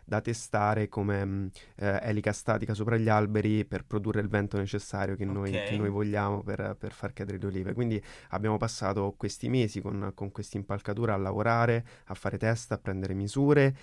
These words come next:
Speaker 1: e a prendere anche, continuare a prendere feedback da parte degli olivicoltori e, e, e questo è tutto un lavoro che abbiamo fatto sul, sul lato tecnico.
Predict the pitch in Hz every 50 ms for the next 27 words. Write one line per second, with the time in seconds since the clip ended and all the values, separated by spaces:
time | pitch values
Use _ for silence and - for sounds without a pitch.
0 | - - - - - 104 104 - - 104 104 104 104 104 107 107 - - 95 98
1 | - 110 104 101 110 104 107 113 110 - 104 101 101 101 101 101 - 110 104 104
2 | 104 104 101 - 113 107 101 - 98 - - - 101 101 101 101 101 101 104 101
3 | 107 - 135 127 123 - - 151 151 160 156 160 165 160 - - - - - -
4 | - - 113 117 113 104 107 104 - 113 110 - - - 117 107 - - - 147
5 | 147 143 - - - 120 113 110 107 107 101 101 - - - - 131 127 117 104
6 | 110 110 104 104 101 104 104 104 107 104 - - - 98 95 - 104 101 101 98
7 | 95 92 92 92 - - - 101 95 92 87 - 107 95 98 - - - 104 -
8 | - - - 76 78 - -